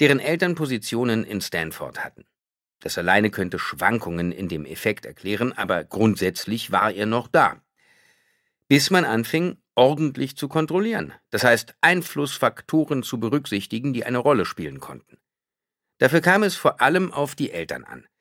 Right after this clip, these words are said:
Hatten die Eltern einen akademischen Abschluss und oder ein besonders hohes Einkommen,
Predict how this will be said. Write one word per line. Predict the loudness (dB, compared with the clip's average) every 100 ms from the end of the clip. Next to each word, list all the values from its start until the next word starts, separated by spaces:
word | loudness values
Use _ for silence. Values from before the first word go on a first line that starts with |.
| _ _ _ _ _ _ _ _
Hatten | 4 6 6
die | 4 2
Eltern | 2 4 2 2 0
einen | 0 2 0
akademischen | -2 -4 -2 0 2 2 -2 -2
Abschluss | -2 -4 -4 -4 -4 -8 -2
und | 0 0 -4 -14 _
oder | -4 2 4 2 -2
ein | -6 -6 -4
besonders | -4 -2 0 -2 -2
hohes | 0 2 0
Einkommen, | -4 -4 0 0 2 -4